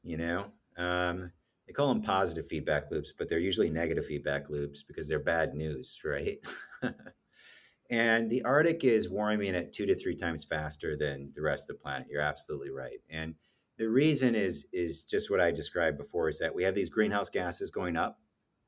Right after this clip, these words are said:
Greenhouse gases are trapping heat. That heat makes the ice melt. When the ice melts, what's underneath it? Maybe land, maybe ocean. And that absorbs even more heat, which causes more ice to melt,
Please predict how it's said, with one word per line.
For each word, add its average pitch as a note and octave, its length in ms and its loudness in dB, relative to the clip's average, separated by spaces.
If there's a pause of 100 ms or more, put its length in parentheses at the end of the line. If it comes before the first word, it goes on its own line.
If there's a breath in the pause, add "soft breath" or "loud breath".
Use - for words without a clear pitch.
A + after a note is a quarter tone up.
(380 soft breath)
Greenhouse G#2+ 420 4
gases F#2+ 380 -2
are E2+ 100 2
trapping F2+ 420 -2
heat. E2 320 -6 (540)
That F#2+ 180 2
heat G2+ 260 -2
makes F2+ 260 -2
the - 140 -8
ice F2+ 300 0
melt. F2 420 -4 (480)
When F#2+ 160 0
the F#2 160 -2
ice A#2 340 4
melts, A2 720 0 (380)
what's - 260 2
underneath F2+ 460 0
it? D2+ 140 -6
Maybe F2+ 260 0
land, F#2 580 0 (240)
maybe F2+ 300 0
ocean. F2+ 600 -2 (300)
And F#2+ 80 -4
that G#2+ 140 8
absorbs G#2+ 520 4
even F2+ 260 0
more D3 240 4
heat, F#2 340 -2 (200)
which F#2+ 160 -8
causes F#2+ 380 2
more G2 220 2
ice F2+ 200 2
to F#2 100 -4
melt, E2+ 400 0